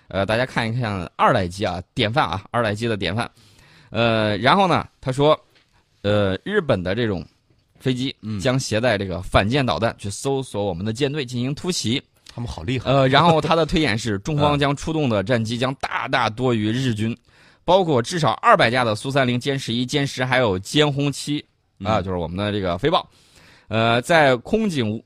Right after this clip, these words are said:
Speaker 1: 两百、空警五百的这种指挥之下，与日机进行空战。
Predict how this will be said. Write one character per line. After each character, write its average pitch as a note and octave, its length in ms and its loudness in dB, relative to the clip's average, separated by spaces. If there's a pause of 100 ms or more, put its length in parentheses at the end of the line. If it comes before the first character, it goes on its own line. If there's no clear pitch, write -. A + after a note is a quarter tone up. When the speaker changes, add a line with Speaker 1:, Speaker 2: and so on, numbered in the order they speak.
(160)
Speaker 1:
两 C3 240 2
百、 B2+ 140 -4
空 D3 200 -4
警 C3+ 140 0
五 C3 160 -4
百 B2+ 160 2
的 G#2 100 -4
这 B2 80 -4
种 A#2 140 -4
指 A#2 180 -6
挥 A2+ 140 -2
之 A#2+ 100 -4
下， B2 200 -6
与 F#2+ 120 -6
日 B2+ 300 -6
机 A2+ 180 -6
进 C3+ 200 -6
行 A#2+ 120 -4
空 F#3+ 220 -4
战。 A3 160 4